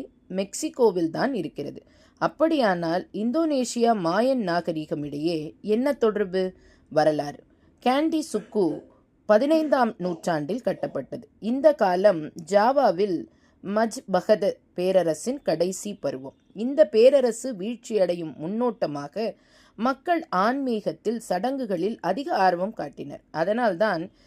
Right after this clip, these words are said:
இந்த கோவில் ஃபெர்டிலிட்டி ரிச்சுவல்ஸ், கர்ப்பம் மற்றும் வாழ்க்கை தொடர்ச்சி சடங்குகளுக்காக உருவாக்கப்பட்டது. கேண்டிசு பிரமிட் வடிவில் மூன்று அடுக்குகளாக இருக்குது. இது மனித வாழ்க்கையின் மூன்று படிகளை குறிக்கிறது:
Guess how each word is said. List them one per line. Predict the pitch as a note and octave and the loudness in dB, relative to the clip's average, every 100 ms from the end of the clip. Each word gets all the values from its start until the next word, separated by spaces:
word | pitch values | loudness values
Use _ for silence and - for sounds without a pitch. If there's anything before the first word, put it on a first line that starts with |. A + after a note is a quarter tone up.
| _ - | _ -6
இந்த | C4 D#4 E4 | -4 0 -2
கோவில் | D#4+ A3+ A3 A3 E4 F#4 - | 2 4 4 2 0 -4 -6
ஃபெர்டிலிட்டி | A#3+ C4 C4 C#4+ A3+ B3 A#3+ - | 0 0 0 -4 -6 -6 -8 -8
ரிச்சுவல்ஸ், | F3 - F3+ E3+ D#3+ - F3 | -10 -8 -6 -4 -6 -14 -2
கர்ப்பம் | G3+ G#3+ G#3+ C#4+ | 2 4 4 2
மற்றும் | A#3 F3+ - G#3 G3 | 2 -6 -6 -10 -4
வாழ்க்கை | F#3 A#3 D4+ - C#4+ | 0 2 0 -2 -6
தொடர்ச்சி | - F#3 F#3 - G3 | -2 -2 -2 -6 -8
சடங்குகளுக்காக | D#3 D3 D#3 D#3 D3+ C#3 - C#3+ G3 C#4 - _ _ _ | -6 -6 -6 -6 -8 -8 -10 -8 -2 -2 -4 _ _ _
உருவாக்கப்பட்டது. | B3 C4+ A#3 F3 B3 - G#3 - A#2 _ _ _ _ _ _ _ | -4 4 6 4 -2 -4 -8 -10 -18 _ _ _ _ _ _ _
கேண்டிசு | B3+ C#4 D#4+ E4 - C#4+ G3 - | 0 2 2 0 0 -2 -2 -2
பிரமிட் | G#3 B3+ C#4 A3 | -2 0 -2 -2
வடிவில் | F#3 F3 F3+ A#3+ - | -4 -2 -2 -4 -4
மூன்று | F#3 C4 E4 D#4+ | -2 0 0 4
அடுக்குகளாக | G#3+ E3+ - G#3 F3 D3+ D3 C4+ | 4 4 -2 0 2 2 0 -2
இருக்குது. | G#3 D#3+ D3 C3 - | -2 -6 -10 -16 -8
இது | E3+ F#3 | -4 -2
மனித | F3+ G#3 C#4+ D#4 | 0 0 2 2
வாழ்க்கையின் | G#3+ F#3+ F#3+ F#3+ E3 F#3+ | 6 4 4 -2 -2 -4
மூன்று | - A3+ D4 C4+ | -4 -4 -4 -6
படிகளை | - E3+ F3+ F3 F3 | -4 -2 0 0 -2
குறிக்கிறது: | - D3 - - - | -4 -10 -10 -16 -18